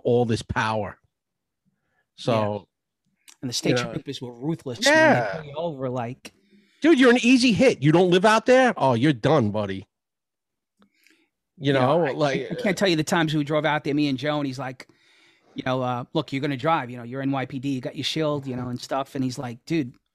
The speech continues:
Speaker 2: that doesn't mean anything. You know, we get pulled over if I'm drinking and driving, I'm done out here. You know, they, these guys, they don't cut you any breaks."
Speaker 1: Yeah.
Speaker 2: You know, it was <laughs> thirty years
Speaker 1: Dude,
Speaker 2: ago,
Speaker 1: like,
Speaker 2: you know, twenty-five
Speaker 1: some
Speaker 2: years
Speaker 1: s-,
Speaker 2: ago.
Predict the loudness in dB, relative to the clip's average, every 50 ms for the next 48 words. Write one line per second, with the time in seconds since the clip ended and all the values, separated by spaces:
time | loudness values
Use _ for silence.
0 | _ _ -10 -10 -6 -6 -4 -2 0 0 0 0 -2 -2 -2 -2 -4 -6 -14 -12
1 | -10 -10 -8 -8 -6 -4 -6 -6 -6 -4 -6 -4 -2 0 0 0 -2 -2 -6 -8
2 | -10 -10 -10 -8 -6 -6 -4 -4 -6 -6 -6 -6 -6 -6 -6 -4 -4 -2 -2 -2
3 | -4 -8 -12 -12 -14 _ _ _ _ _ _ _ _ _ -8 -8 -6 -4 -4 -4
4 | -4 -4 -6 -8 -12 -14 -16 -16 -16 _ -12 -10 -10 -8 -6 -6 -6 -6 -6 -10
5 | _ _ -8 -6 -6 -6 -4 -6 -6 -6 -4 -4 -4 -6 -6 _ _ -12 -8 -8
6 | -8 -8 -8 -10 -10 -6 -4 -2 -2 -2 -4 -4 -4 -4 -4 -6 -8 _ _ -6
7 | -4 -2 0 2 4 4 4 6 4 4 2 0 -4 _ _ _ _ _ -10 -8
8 | -6 -6 -6 -8 -10 -10 -8 -6 -4 -4 -6 -8 -8 -10 -4 -4 -2 -2 -2 0
9 | 0 0 0 2 4 6 6 8 8 8 6 6 4 2 0 -6 -10 -12 -10 -6
10 | -2 -2 2 4 6 6 6 6 4 2 0 -2 -4 -8 -8 -8